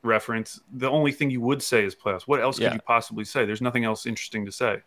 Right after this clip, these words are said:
Speaker 2: Yeah,
Speaker 1: in terms
Speaker 2: Josh,
Speaker 1: of a goal.
Speaker 2: Josh answered the same question, and he said, "You know, whether we make the playoffs or not, like, it's just all about getting better." You know, which is
Speaker 1: Mm,
Speaker 2: like,
Speaker 1: see, he's, he's been, he's been trained.
Speaker 2: He's been coached up,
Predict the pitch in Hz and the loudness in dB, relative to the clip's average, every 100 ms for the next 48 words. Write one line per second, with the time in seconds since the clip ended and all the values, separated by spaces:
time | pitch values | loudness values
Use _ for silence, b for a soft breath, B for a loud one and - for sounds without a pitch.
0 | - 120 117 170 208 107 98 101 110 95 | 0 2 6 6 6 4 0 4 6 6
1 | 160 196 196 143 147 139 117 107 110 120 | 6 6 6 2 2 -2 -2 -2 0 0
2 | 113 90 - 87 80 - _ - 139 139 | -2 -4 -4 -10 -10 -14 _ -16 -14 -10
3 | 123 - 104 101 143 131 127 170 156 127 | -10 -4 -2 2 6 6 8 6 6 4
4 | 117 117 110 - 127 113 101 - 110 98 | 4 2 -4 4 6 8 4 -2 -2 -2
5 | 101 104 113 120 - 131 - 113 101 90 | -2 -4 -6 -4 -2 0 2 2 0 -4
6 | 98 95 - 92 - - - _ _ _ | -6 -12 -8 -8 -10 -16 -20 _ _ _
7 | - _ _ 101 95 87 - _ _ _ | -20 _ _ -4 -4 -4 -10 _ _ _
8 | _ _ 110 113 104 95 101 117 156 127 | _ _ -2 0 2 0 0 0 -2 -2
9 | 135 151 131 113 104 120 131 123 104 - | -4 2 2 2 -2 -6 -4 -2 0 2
10 | - 113 117 104 190 185 107 107 - 127 | 4 6 6 6 6 6 6 2 4 6
11 | 123 - - 107 117 - | 6 4 6 8 8 4